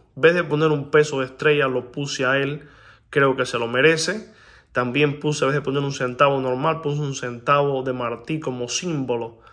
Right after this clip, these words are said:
de la grandeza de nuestro apóstol. Cuando digo la palabra apóstol, eh, le quiero, eh, decir algo, si usted no lo sabe, la palabra apóstol significa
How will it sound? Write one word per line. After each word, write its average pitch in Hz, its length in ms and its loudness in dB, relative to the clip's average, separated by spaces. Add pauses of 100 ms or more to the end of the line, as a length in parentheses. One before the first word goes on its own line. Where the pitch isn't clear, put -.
(320)
de 131 140 2
la 127 100 6
grandeza 127 840 0
de 131 260 -6
nuestro 139 400 -4
apóstol. 120 560 -6 (340)
Cuando 151 240 2
digo 214 160 4
la 185 140 4
palabra 156 400 6
apóstol, 170 800 -4 (260)
eh, 113 280 -12
le 117 120 -8
quiero, 165 260 0 (300)
eh, - 80 -12 (760)
decir 143 340 -6
algo, 170 200 2
si 147 100 -10
usted 143 160 -8
no 147 100 -6
lo 139 100 -4
sabe, 160 260 -2
la 135 120 -2
palabra 143 280 -2
apóstol 156 520 -4
significa 131 880 -6